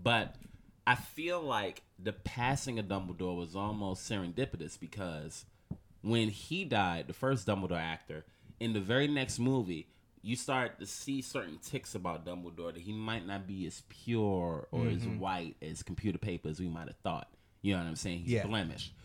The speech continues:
Speaker 1: So when you look at it, like, in the first movie, he seemed very righteous and all that stuff. Then as time goes on, right after the first one dies, you see, like, "Oh, wait, Dumbledore has his hands in a lot of shit."
Speaker 2: Mm-hmm.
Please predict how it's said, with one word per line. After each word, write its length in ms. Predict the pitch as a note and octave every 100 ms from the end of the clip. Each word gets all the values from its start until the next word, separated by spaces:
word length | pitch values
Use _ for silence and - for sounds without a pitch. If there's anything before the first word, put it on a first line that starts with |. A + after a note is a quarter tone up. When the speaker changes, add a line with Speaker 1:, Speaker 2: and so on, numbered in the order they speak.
| -
Speaker 1:
So 540 | - C3+ B2 G#2+ F#2+ - - G2
when 120 | A2+
you 140 | B2+
look 260 | C3+ D3 B2
at 180 | G2+ F2+
it, 120 | D#2
like, 260 | F#2 F2 F2
in 100 | F#2+
the 60 |
first 320 | F#2 C3+ C3+
movie, 260 | B2+ A#2+ A2
he 100 | G#2+
seemed 300 | G2 B2 A2
very 180 | G#2 G#2
righteous 560 | F2+ G2 G2 G2+ F#2+ -
and 100 | F2
all 160 | F2
that 160 | E2+ E2+
stuff. 340 | - E2+ D#2+ - - - -
Then 180 | G2+ A2+
as 160 | A2
time 260 | - G#2+ G#2
goes 280 | F#2 F#2 F#2
on, 300 | G#2 F#2+ E2+
right 220 | F#2 G2
after 260 | G2+ F#2+ F2
the 60 |
first 300 | - G2+ -
one 140 | F2 E2
dies, 380 | F#2 F#2 F2 F2
you 60 |
see, 140 | - F#2
like, 140 | F#2
"Oh, 160 | - F#3
wait, 260 | - C#3+ - - - - - -
Dumbledore 400 | A#2+ G3+ F#3 E3
has 120 | D3
his 140 | A#2 G2+
hands 420 | C#3 F3+ D3+ F#2+
in 140 | F2
a 800 | D2+ - G#2 _ _ _ _ - -
lot 220 | - F3+
of 60 |
shit." 560 | D#3 - C#3+ F3+ G#2+ -
Speaker 2:
Mm-hmm. 540 | A#2+ B2 B2 B2 C3